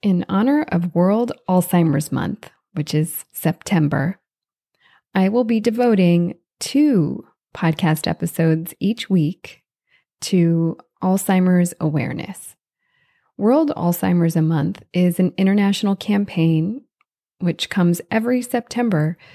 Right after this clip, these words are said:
to raise awareness and challenge the stigma that surrounds dementia. The more public awareness about dementia and caregiving,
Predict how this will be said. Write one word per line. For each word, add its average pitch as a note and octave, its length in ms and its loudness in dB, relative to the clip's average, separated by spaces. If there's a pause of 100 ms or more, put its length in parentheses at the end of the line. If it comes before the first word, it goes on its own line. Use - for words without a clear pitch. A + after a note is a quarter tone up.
(240)
to G3+ 120 0
raise E3+ 480 2
awareness E3 800 2
and F3 180 4
challenge F3 580 0
the G3+ 100 0
stigma F#3 540 0
that E3 180 -2
surrounds D#3 640 0
dementia. C#3 640 -6 (680)
The A3 140 -2
more G3+ 440 2
public G#3 500 -2
awareness F#3 920 0 (560)
about F#3 640 0
dementia A3+ 840 0
and F3+ 180 0
caregiving, G3+ 960 0